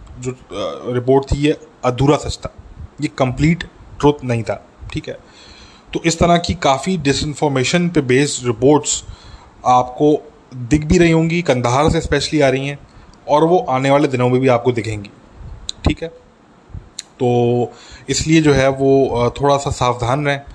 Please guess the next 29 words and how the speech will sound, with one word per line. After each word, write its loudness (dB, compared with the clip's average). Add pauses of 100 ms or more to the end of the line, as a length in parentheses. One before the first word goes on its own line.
(400)
अ, 2
जो 4
भी 2
internet 0
पे 4
आप 4
इस 0
तरह 2
की 0
report 2
देखें, 0
specially -2
कंदहार 0
से -4
या 2
बाकी 0
और 2
भी 0
अफगानिस्तान 0
के -2
इलाकों -2
से, -4 (680)
तो 0
कोशिश 0
करें 0
कि 0
उसको 2
verify 0
करें, 0